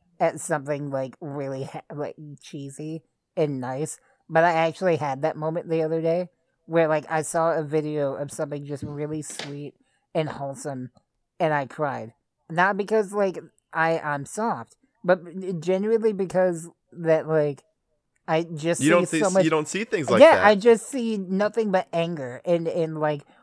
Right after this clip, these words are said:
Speaker 1: rage and sadness and depression that, like,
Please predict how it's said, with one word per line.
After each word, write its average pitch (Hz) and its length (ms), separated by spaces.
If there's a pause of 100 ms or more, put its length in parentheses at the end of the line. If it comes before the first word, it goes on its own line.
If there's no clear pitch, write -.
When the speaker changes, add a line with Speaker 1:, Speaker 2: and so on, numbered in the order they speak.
(100)
Speaker 1:
rage 147 760
and 151 220
sadness 131 760
and 156 140
depression 147 720
that, 139 180
like, 135 180